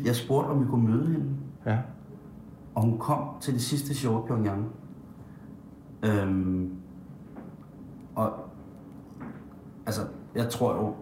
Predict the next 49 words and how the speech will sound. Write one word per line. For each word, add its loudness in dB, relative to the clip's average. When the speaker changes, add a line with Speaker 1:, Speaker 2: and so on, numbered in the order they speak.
Speaker 1:
altså, -2
der 4
har 6
jo 10
helt 2
sikkert 2
været 8
et 6
eller 4
andet 2
efterretningsarbejde, 2
som 2
Miss 2
Park, 0
hun 6
har 8
arbejdet 4
med 2
noget 0
militært. -4
Altså, -4
alle, 6
vi 6
var 2
omgivet 2
af, -2
synes 0
jeg, 0
der 4
var 6
ikke 6
nogen 6
bydeform, 2
jo. -4
Speaker 2:
Nej. 6
Altså, 6
tværtimod 10
var 8
der 8
en 6
truende 8
form. 4
Speaker 1:
Ja. 6
Speaker 2:
Altså, 4
Speaker 1:
Der 8
var 4
Speaker 2:
hvis 6
man 10
sad, 8